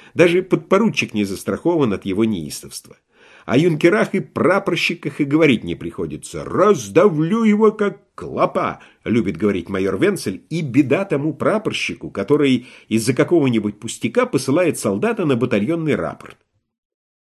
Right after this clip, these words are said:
Только крупные и тяжелые проступки подлежат его рассмотрению. Например, если часовой уснет на посту у порохового склада,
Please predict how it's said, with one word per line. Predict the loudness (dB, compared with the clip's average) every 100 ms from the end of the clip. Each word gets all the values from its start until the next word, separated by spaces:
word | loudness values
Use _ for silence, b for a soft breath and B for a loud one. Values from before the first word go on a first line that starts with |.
| _ _ _ _ _ _ _ _ _ _ _ _ _
Только | 6 6 4 0 -4 -4
крупные | 0 4 4 2 0 0 0
и | -2
тяжелые | -2 0 4 4 4 4 2
проступки | -2 -4 -4 -4 -4 -4 -6
подлежат | -6 -4 -2 0 2 2 2
его | 2
рассмотрению. | 0 -2 -2 -2 -2 -6 -8 -18 b b b b b b
Например, | 0 2 2 4 2 0
если | 0 0 2
часовой | 0 0 2 2 4 4
уснет | 2 0 -2 0
на | 0
посту | 0 0 0
у | 2
порохового | 2 0 2 2 2 2
склада, | -4 -8 -6 -6 -6 -12